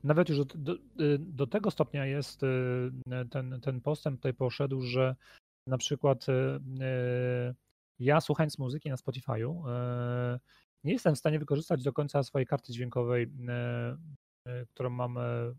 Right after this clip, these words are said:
tak jak powiedziałem, oddzielną na, na, na port P C I Express, na porcie P C I Express, y, bo, bo moja karta jest w stanie wygenerować dźwięk, e, bodajże, żeby cię nie skłamać, do, e, y,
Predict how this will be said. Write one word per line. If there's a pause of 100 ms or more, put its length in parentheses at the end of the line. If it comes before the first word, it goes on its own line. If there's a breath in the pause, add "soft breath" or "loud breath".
(120)
tak
jak
powiedziałem,
oddzielną
na,
na, (100)
na
port
P
C
I
Express, (540 soft breath)
na
porcie
P
C
I
Express,
y,
bo,
bo
moja
karta
jest
w
stanie
wygenerować
dźwięk, (540 loud breath)
e,
bodajże,
żeby
cię
nie
skłamać,
do, (560)
e, (400)
y,